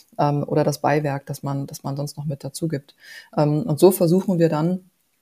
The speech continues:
ähm, gerade auch über solche intensiven Formate, ähm, wirklich die, die unterschiedlichsten Bedürfnisse dann auch ansprechen zu können. Was tatsächlich auch,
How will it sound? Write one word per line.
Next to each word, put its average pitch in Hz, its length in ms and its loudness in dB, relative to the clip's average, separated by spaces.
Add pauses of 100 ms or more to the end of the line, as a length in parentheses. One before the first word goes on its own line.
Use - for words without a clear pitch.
(420)
ähm, 151 400 2
gerade 151 320 6
auch 165 80 2
über 160 160 0
solche 143 240 -2
intensiven 170 560 0
Formate, 151 680 -6 (480)
ähm, 147 480 0
wirklich 160 540 2
die, 151 280 0
die - 120 -4
unterschiedlichsten 160 800 2
Bedürfnisse 151 580 -2
dann - 140 -6
auch 143 120 -8
ansprechen 151 480 -10
zu - 140 -18
können. 143 280 -12 (200)
Was - 380 0 (400)
tatsächlich 180 580 6
auch, - 380 2